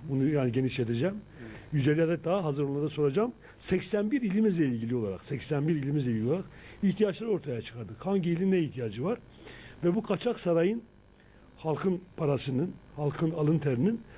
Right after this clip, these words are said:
Speaker 1: nasıl heba edildiğini ortaya koymak amacıyla her ille ilgili ihtiyacı ortaya çıkardık. Yani sen bu kaçak saray yapmasaydın, israf yapmasaydın atıyorum mesela Adıyaman ilinde şu, şu, şu ihtiyaçlar karşılanmış olurdu.
Speaker 2: Hı.
Speaker 1: Sen kaçak saray yapmasaydın,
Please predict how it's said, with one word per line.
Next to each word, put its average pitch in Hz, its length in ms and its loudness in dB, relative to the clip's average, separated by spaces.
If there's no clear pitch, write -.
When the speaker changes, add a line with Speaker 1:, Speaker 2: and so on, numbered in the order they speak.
Speaker 1:
nasıl 208 440 2
heba 165 280 0
edildiğini 165 280 -2
ortaya 185 280 -2
koymak 170 340 -2
amacıyla 160 640 0
her - 180 2
ille 208 220 4
ilgili 175 220 0
ihtiyacı 170 300 -2
ortaya 202 260 -2
çıkardık. 196 380 -4
Yani 185 140 0
sen 196 180 0
bu 185 60 0
kaçak 175 340 -2
saray 170 200 4
yapmasaydın, 123 680 -2
israf 160 320 0
yapmasaydın 151 600 0
atıyorum 160 360 0
mesela 147 300 0
Adıyaman 151 380 2
ilinde 143 240 -4
şu, 170 200 -4
şu, 156 160 -6
şu 156 140 -4
ihtiyaçlar 143 380 -2
karşılanmış 123 540 -4
olurdu. 98 180 -8
Speaker 2:
Hı. 131 60 -8
Speaker 1:
Sen 196 180 2
kaçak 190 320 0
saray 185 200 4
yapmasaydın, 160 680 0